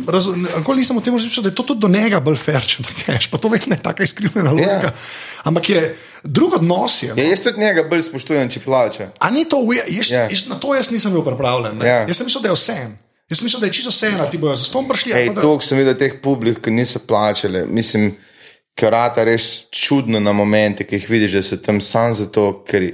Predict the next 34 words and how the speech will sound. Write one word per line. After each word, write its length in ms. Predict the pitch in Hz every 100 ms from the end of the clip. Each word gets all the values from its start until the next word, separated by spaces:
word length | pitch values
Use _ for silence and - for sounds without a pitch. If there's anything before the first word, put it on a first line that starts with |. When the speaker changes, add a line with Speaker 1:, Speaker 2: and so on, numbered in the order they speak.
| - _ _ _ 98
Speaker 2:
je 160 | 95
prenos 540 | 98 101 98 104 101 -
fuzbala 600 | 110 104 87 95 92 87
bil 180 | 95
ukinjen, 600 | 92 - - 104 92 85
ki 120 | - 87
je 60 |
nekaj 320 | 92 92 92
se 140 | 92 87
naredilo. 440 | 73 90 90 67 - - - -
Speaker 1:
Ja. 380 | - 120 127 98
Speaker 2:
In 200 | 104 107
ga 100 | 104
vidiš, 400 | 107 113 104 92
ki 100 | -
je 60 | 98
tam 280 | 101 98 90
svoje 420 | - 110 101 95
punce. 540 | - 107 104 98 92
Jaz 180 | - 139
sem 140 | 196 196
enkrat 200 | 190 127
bil, 260 | 156 147 135 - _ _ _ _ _ _ _ -
mislim, 180 | 117 117
saj 140 | 147
imaš 180 | 151 143
tudi, 220 | 139 135 - - _
veš, 180 | - -
kake 280 | 123 120 120
bizarne 460 | 101 101 104 101
scene 300 | 98 - 104 95
smo 160 | -
že 140 | 95 98
imeli, 480 | 101 98 98 95